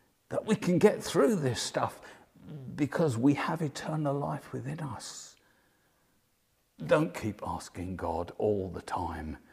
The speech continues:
to dive in and get you out of it, because you'll become disappointed with him. But the truth is, he won't do it,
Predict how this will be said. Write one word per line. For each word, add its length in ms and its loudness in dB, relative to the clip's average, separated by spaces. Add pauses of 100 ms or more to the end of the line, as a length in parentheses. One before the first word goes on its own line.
(560)
to 100 -4
dive 520 0
in 160 -4
and 140 -4
get 300 -6
you 140 -2
out 280 -4
of 140 -6
it, 200 -10 (720)
because 340 0
you'll 120 2
become 400 -4
disappointed 760 -4
with 140 -2
him. 220 -2 (580)
But 160 -4
the 60 -2
truth 360 2
is, 140 0
he 120 0
won't 280 0
do 160 0
it, 260 -4